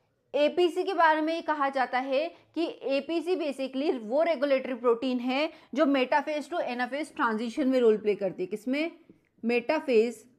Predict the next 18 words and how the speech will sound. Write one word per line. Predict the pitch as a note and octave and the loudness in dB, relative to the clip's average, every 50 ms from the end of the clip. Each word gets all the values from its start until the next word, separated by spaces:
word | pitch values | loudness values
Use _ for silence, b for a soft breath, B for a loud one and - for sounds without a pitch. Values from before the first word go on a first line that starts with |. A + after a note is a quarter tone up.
| _ - _ _ _ _ _ - | _ -20 _ _ _ _ _ 0
सेल | C4+ C4+ D4+ D#4+ D4 | 2 4 4 4 4
साइकिल | D#4 C#4 B3+ A#3 A#3+ B3 A#3+ | 2 0 0 0 0 -2 -2
की | A3 A#3+ C4 C4+ | -2 -2 -2 -2
एम | G#3 B3 C4 C4 | 0 -2 -4 -4
फेज | B3+ C4 C4 B3 B3 | -2 -2 -2 -2 -2
की | B3+ C4 B3 | -4 -4 -6
स्टेज, | A#3+ - - B3+ C4+ C4+ C#4 | -4 -4 -2 -2 -2 0 0
metaphase | C4 A3+ A3+ A3 C#4 C#4+ C#4 D4 B3+ A#3 B3 B3 B3+ D4 | 0 0 0 0 -2 -2 -2 0 0 0 0 -2 -2 -2
to | D4+ C#4 C#4+ | -2 -2 0
anaphase। | A#3 A#3 A#3+ B3+ B3 - A#3 F#3+ F3 E3 - - - _ _ _ _ _ _ _ _ _ - | -2 -2 0 -2 0 2 4 4 4 2 0 -8 -20 _ _ _ _ _ _ _ _ _ -8
जब | - - D#4 E4+ E4 | 2 8 8 8 8
सेल | - - - C#4 B3 B3 C4 D4 D4+ - - _ _ - | 6 0 2 6 6 6 6 4 -2 -6 -12 _ _ 0
मेटाफेज | A#3 B3+ B3+ B3+ D#4+ D#4 D4+ D#4 C#4 C#4 | 2 2 6 6 6 6 6 4 2 2
से | - C#4+ D4 | 2 0 0
एनाफेज | - - A#3+ B3 C4+ D4 D4 D#4+ E4 D#4+ C4+ D4 | 0 0 -2 -4 -4 -4 -2 -2 -2 -2 0 0
में | D#4 E4 D#4 C4+ - G#3 | 0 0 0 -2 -2 0
जाती | A#3 A3+ G#3+ F#3 - A#3+ A3+ A3 | 2 2 2 2 0 -2 -4 -2
है | A#3+ B3 B3+ C#4+ D#4 - - _ | -2 -2 -2 -2 -2 -4 -10 _